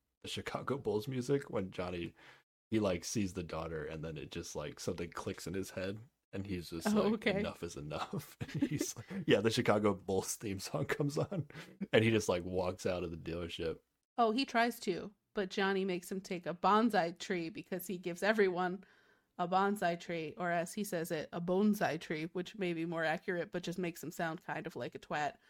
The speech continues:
Speaker 2: Yeah, he gives everybody a little tree who comes to his, his dealership.
Speaker 1: Yeah, this is another,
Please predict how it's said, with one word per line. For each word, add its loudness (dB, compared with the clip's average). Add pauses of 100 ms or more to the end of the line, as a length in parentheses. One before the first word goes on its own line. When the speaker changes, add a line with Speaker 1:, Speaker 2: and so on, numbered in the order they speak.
(400)
Speaker 2:
Yeah, -2
he -8
gives 0
everybody 2
a 0
little 0
tree -2
who -8
comes -4
to -4
his, -6
his -4
dealership. -2 (220)
Speaker 1:
Yeah, 0
this -2
is 0
another, -2